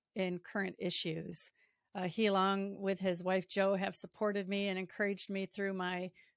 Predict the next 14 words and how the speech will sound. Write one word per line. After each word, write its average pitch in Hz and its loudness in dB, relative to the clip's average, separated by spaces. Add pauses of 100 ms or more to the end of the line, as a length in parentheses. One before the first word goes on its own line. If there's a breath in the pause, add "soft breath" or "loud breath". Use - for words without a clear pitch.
career 196 4 (260)
and 185 -2
what 190 6
I 190 6
can 185 -4
best 196 2
describe 190 0
as, 185 0
at 202 0
times, 196 -2
uncomfortable 208 -4
growth. 190 -2 (540 soft breath)
Um, 202 0
Eric, 254 4